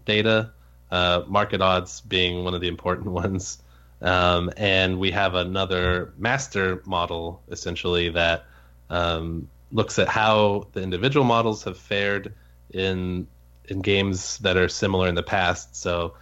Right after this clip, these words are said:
you know, if, if, um, if the home team is a big favorite, it's gonna look and see how have these models fared in the past when the home team is a big favorite,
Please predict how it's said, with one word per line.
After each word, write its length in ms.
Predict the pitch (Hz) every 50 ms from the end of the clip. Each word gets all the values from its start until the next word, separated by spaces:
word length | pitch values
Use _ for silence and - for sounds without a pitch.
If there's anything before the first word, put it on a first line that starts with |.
| - - - - -
you 60 | 101
know, 160 | 95 90 92 92
if, 220 | 90 - - - - -
if, 300 | - 110 95 - - -
um, 560 | 92 90 87 85 85 85 85 82 82 80 80 - - - - - - - - - - - - - -
if 140 | 110 92 -
the 80 | -
home 260 | - 123 120 113 107
team 240 | 104 - 113 110 107
is 80 | 101 92
a 60 | 95
big 180 | 90 101 90 -
favorite, 540 | - - 107 104 95 92 90 90 90 - -
it's 300 | - 104 92 - - -
gonna 220 | - - 92 92 90
look 220 | 92 95 90 -
and 120 | 90 85
see 340 | - - 95 92 90 90 87
how 300 | 82 - - 95 95 95
have 140 | 92 90 90
these 180 | 95 90 85 92
models 400 | 90 90 90 85 85 85 - -
fared 320 | - 95 92 90 87 80
in 80 | 82 78
the 60 | 76
past 400 | - - 101 90 87 87 - -
when 100 | 87 82
the 60 | 78
home 180 | 90 92 85 82
team 180 | - 90 87
is 120 | 85 80 -
a 20 |
big 220 | 78 82 76 -
favorite, 440 | - - 82 80 80 82 85 85 -